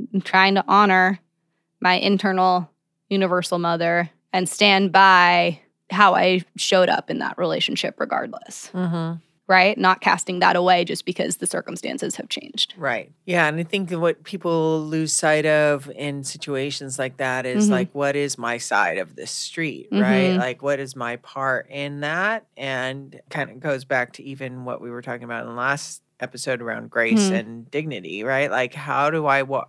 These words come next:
Speaker 2: walk through these really, really hard situations? The conversation I had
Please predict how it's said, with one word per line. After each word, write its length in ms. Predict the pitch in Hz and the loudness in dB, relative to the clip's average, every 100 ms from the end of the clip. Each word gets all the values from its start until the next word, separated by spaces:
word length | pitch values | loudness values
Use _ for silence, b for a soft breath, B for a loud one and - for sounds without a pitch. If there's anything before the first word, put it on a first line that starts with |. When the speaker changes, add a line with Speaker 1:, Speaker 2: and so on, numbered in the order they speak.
| 143 _ | -12 _
Speaker 2:
walk 480 | 139 131 135 - - - | 0 2 2 -2 -20 -16
through 720 | - 147 160 165 170 175 185 b b b b b - | -10 -4 0 2 2 2 0 b b b b b -12
these 260 | 147 139 139 | -8 -8 -10
really, 800 | 151 147 165 165 156 151 147 139 | -12 -6 -2 0 0 0 -2 -4
really 580 | 135 139 147 143 139 131 | -8 -10 -6 -6 -6 -8
hard 840 | 131 - 135 127 127 127 127 123 | -10 -12 -6 -4 -2 -2 -4 -8
situations? 1080 | - - 131 127 120 127 - 90 - - - | -16 -16 -12 -8 -8 -8 -10 -12 -16 -16 -14
The 100 | - | -12
conversation 640 | 131 127 127 131 120 117 | -10 -10 -12 -12 -12 -12
I 140 | 113 117 | -12 -12
had 580 | 120 113 110 107 117 | -10 -8 -6 -6 -10